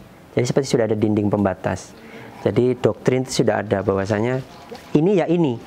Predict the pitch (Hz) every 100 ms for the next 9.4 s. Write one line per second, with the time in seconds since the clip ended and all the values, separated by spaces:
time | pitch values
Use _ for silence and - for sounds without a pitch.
0 | - 104 123 - - - - - - -
1 | - 123 139 151 160 151 147 135 165 175
2 | 165 180 135 123 123 - - - 113 -
3 | 107 101 110 160 180 151 147 170 170 160
4 | 160 - 151 170 160 117 117 110 110 -
5 | - - - - - 110 156 160 185 151
6 | 143 - 156 135 147 139 120 113 117 117
7 | 110 - 185 156 170 160 220 196 - 180
8 | 147 123 110 131 107 - - - - 113
9 | 104 113 113 101